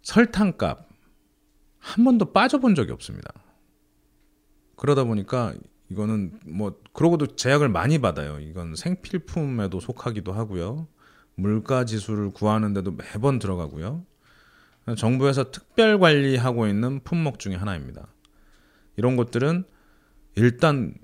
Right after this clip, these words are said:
기업의 권고가 나옵니다. "일 년에 얼마 이상 올리지 마세요." 내지는 "그냥 올리지 마세요"라고 나옵니다.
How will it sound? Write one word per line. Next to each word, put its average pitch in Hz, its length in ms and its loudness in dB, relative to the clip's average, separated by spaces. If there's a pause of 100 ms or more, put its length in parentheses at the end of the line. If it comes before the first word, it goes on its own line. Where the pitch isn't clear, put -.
기업의 127 380 2
권고가 135 560 4
나옵니다. 85 480 -2
"일 92 220 -2
년에 101 180 0
얼마 82 360 -4
이상 73 220 -8
올리지 71 340 -10
마세요." - 320 -14 (1160)
내지는 98 500 -4 (220)
"그냥 90 340 -8
올리지 78 340 -8
마세요"라고 95 640 -6
나옵니다. - 420 -16